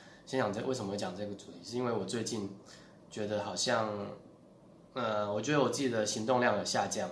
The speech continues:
就比较没有，比较少直播，少做内容。那我就想说，为什么我会突然，呃，我的生产力变这么低？那我觉得，接下来是，是我的观点啊，我觉得只是，是因为跟我在意什么有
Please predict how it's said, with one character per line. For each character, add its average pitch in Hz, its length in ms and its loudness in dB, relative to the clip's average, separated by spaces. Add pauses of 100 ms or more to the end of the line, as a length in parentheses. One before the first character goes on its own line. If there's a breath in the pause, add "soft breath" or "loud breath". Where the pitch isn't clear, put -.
(160)
就 117 160 -2
比 92 120 -8
较 110 200 0
没 101 120 0
有， 95 220 -2 (260)
比 98 60 -12
较 113 240 4
少 95 240 0
直 98 200 -2
播， 101 300 -2
少 92 200 -2
做 110 180 -2
内 107 200 0
容。 90 180 -4
那 127 120 6
我 - 60 4
就 117 100 -2
想 92 240 -2
说， 104 140 -2
为 120 140 0
什 101 140 -2
么 90 300 -8 (340 loud breath)
我 101 100 -8
会 120 160 -2
突 107 200 -4
然， 95 400 0 (640)
呃， 95 220 -6
我 98 80 -4
的 101 60 -4
生 123 220 2
产 107 240 0
力 107 320 -4
变 117 160 0
这 110 80 -2
么 104 100 -2
低？ 113 320 -2 (420 loud breath)
那 160 260 8
我 104 140 2
觉 110 220 -4
得， 107 520 0 (380)
接 135 100 -2
下 143 140 8
来 - 80 8
是， 117 120 0
是 131 140 0
我 107 120 2
的 95 40 -2
观 101 260 0
点 98 180 -6
啊， - 200 -14
我 95 60 -8
觉 113 140 -2
得 131 80 2
只 104 120 -4
是， 120 180 -4 (100)
是 131 180 -2
因 117 140 0
为 120 140 2 (640)
跟 123 280 2
我 95 240 0
在 110 300 4
意 107 180 -2
什 92 200 -4
么 87 260 -8
有 90 160 -10